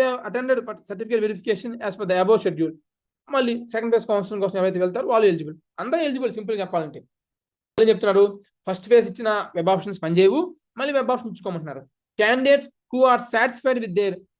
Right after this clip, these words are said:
previous allotment need not to exercise options once again."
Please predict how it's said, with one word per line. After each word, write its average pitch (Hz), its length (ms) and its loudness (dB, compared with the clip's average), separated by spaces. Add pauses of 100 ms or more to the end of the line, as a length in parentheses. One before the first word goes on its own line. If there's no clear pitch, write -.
(140)
previous 247 300 -2 (100)
allotment 220 440 -2 (500)
need 233 120 -2 (100)
not 254 200 2
to 247 80 -2 (100)
exercise 208 380 -4
options 233 240 -6 (100)
once 185 200 -2
again." 156 180 -8